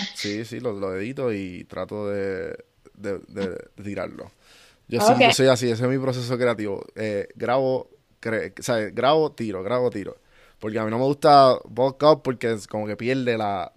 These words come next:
Speaker 1: pierde la, la esencia del, de la hora.
Speaker 2: Ok.
Speaker 1: Eh, entonces, gente, a mí me pueden conseguir en don juan del campo punto com, si no en Don Juan del Campo en todas las plataformas.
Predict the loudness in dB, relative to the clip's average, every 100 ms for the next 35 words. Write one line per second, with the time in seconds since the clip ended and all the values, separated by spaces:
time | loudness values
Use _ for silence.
0 | -10 -6 -2 0 2 2 0 -4 -6 -6
1 | -6 -2 0 0 -2 -6 -12 -10 -6 -4
2 | -4 -6 -14 _ _ _ _ -18 -2 0
3 | 2 0 0 0 2 2 0 0 -2 -4
4 | -6 -6 -2 0 2 2 0 -8 _ _
5 | _ _ _ _ _ -16 -6 -4 -2 -2
6 | -4 -4 -6 -6 -8 -10 -6 -4 -4 -4
7 | -8 _ _ -10 -8 -8 -10 -8 -4 -6
8 | -4 -8 -4 -6 -6 -8 -6 -4 -4 -6
9 | -10 -16 -14 -10 -8 -8 -6 -6 -6 -8
10 | -8 -6 -6 -6 -6 -6 -6 -6 -8 -12